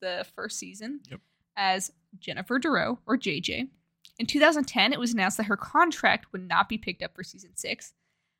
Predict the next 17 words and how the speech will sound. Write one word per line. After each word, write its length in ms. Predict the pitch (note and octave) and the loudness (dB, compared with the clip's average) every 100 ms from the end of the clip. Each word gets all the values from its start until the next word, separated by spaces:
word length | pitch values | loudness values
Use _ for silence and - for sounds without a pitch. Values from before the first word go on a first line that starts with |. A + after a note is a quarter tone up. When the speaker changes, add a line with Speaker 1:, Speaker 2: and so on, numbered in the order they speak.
| _ _ | _ _
Speaker 1:
uh, 140 | G#3+ | 2
due 160 | G#3 B3 | 4 4
to 100 | A#3 | 4
budget 460 | F3 A#3 G#3+ - - | 2 2 2 0 -2
cuts 400 | - - - - - | -6 -4 -4 -6 -6
on 120 | F3 | -8
the 80 | G#3+ | -6
show. 400 | - - - C4 _ _ _ _ _ _ _ | -4 -6 -8 -14 _ _ _ _ _ _ _
Uh, 300 | G#3+ G#3+ G#3 | 4 6 6
but 140 | G#3+ G#3+ | 2 -2
she, 160 | - | -2
you 40 | G3+ | -2
know, 140 | G3+ | -4
finished 320 | - G#3 A#3 | -2 -4 -2
up 100 | G3+ | -4
her 60 | - | -8
storyline 920 | - C#4+ C4+ C4 B3 A#3+ A#3 A#3+ B3+ | -2 2 4 2 2 4 2 0 -4